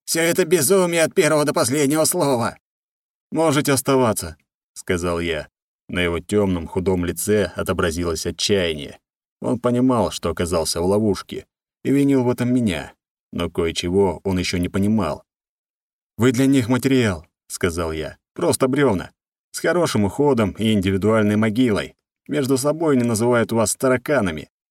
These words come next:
Он поднял глаза, и вдруг лицо заострилось, полыхнуло враждебностью. «Вам-то не привыкать!» «Точно». «Боже мой!» Скрюченный палец описал кривую и уставился в мою грудь.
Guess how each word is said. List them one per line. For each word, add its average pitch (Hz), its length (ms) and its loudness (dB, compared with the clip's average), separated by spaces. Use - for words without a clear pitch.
Он 90 220 -2
поднял 87 420 -2
глаза, 82 500 -4
и 143 100 2
вдруг 139 320 -2
лицо 113 460 0
заострилось, 101 840 -2
полыхнуло 98 520 0
враждебностью. 98 800 -2
«Вам-то 147 420 2
не 156 120 2
привыкать!» 165 680 2
«Точно». 117 500 0
«Боже 123 540 2
мой!» 135 640 2
Скрюченный 90 560 -4
палец 95 580 -2
описал 101 480 -2
кривую 101 560 2
и 120 80 -4
уставился 92 640 0
в 87 40 -4
мою 92 220 0
грудь. 95 400 -2